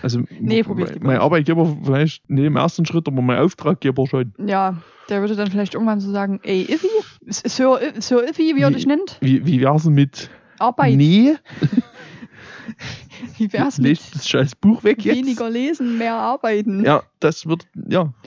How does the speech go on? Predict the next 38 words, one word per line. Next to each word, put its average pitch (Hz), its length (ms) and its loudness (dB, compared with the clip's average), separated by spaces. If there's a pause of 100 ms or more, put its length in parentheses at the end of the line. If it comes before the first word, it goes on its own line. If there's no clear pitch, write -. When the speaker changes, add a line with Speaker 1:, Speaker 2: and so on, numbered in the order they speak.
(120)
Speaker 2:
Ja, 226 100 -2
Speaker 1:
Das 240 80 0
Speaker 2:
aber 311 80 0
so 302 100 2
an 262 160 0
Tagen 311 240 0
wie 262 80 2
heute, 262 320 0
wo 180 60 -4
du 185 80 -8
gesagt 202 240 -2
hast, 233 160 -6
du 233 40 0
hattest 233 180 -4
nicht 294 100 0
so - 80 -6
viel 226 160 -6
zu - 100 -4
tun. 196 380 -6 (240)
Da - 100 -4
kann 127 100 2
Speaker 1:
Ja, - 60 2
Speaker 2:
man 427 100 0
ein - 20 -2
Speaker 1:
aber 139 160 0
Speaker 2:
bisschen 508 60 -6
Speaker 1:
da 480 120 4
Speaker 2:
lesen. 180 220 -2
Speaker 1:
hab - 100 -16 (320)
ich, - 80 -6 (540)
ja, 139 60 -10
halt 123 140 -2
war 127 100 -2
ich 127 80 -6
aber 131 140 -2
auch 131 100 2
im 165 100 2
Homeoffice. 139 440 0